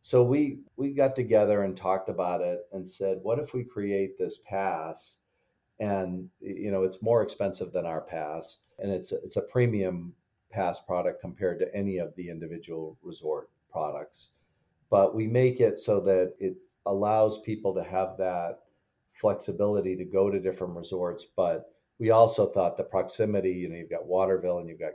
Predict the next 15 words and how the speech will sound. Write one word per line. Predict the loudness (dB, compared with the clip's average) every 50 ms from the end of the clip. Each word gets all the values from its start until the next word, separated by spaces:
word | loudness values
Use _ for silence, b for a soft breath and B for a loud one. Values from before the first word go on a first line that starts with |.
| -10 _ _
Cannon | -4 -2 0 0 0 -2 -2 -4
on | -6 -8
the | -8
ninety-three | -8 -8 -8 -8 -8 -12 -16 _ -10 -10 -10 -8
side. | -4 -2 -2 -2 -2 4
Bretton | 4 6 6 6 4 0
Woods | 0 0 -2 -4
kinda | -8 -8 -8 -8
hugs | -8 -2 0 0 0 0 -4 -2
both | _ 2 2 2 0 -4
the | -14 -10
valley | -6 -4 -2 -2 0 0 0 0 -2 -4 -8 -12 -8 -6
and | -4 -4 -4 -4
the | -6
ninety-three. | -10 -12 -14 -14 -16 -20 -20 _ -10 -6 -4 -4 -4 -6 -10